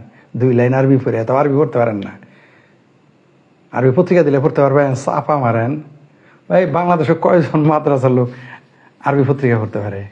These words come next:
কয়জন? উর্দুই তো বলতে পারে না। টাঙ্গাইলে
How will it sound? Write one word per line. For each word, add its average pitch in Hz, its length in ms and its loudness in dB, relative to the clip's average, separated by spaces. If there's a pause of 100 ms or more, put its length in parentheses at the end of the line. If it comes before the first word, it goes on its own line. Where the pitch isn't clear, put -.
কয়জন? 120 420 0 (1080)
উর্দুই 196 280 4
তো 196 100 4
বলতে 139 200 2
পারে 104 180 -2
না। 92 120 -10 (220)
টাঙ্গাইলে 165 440 0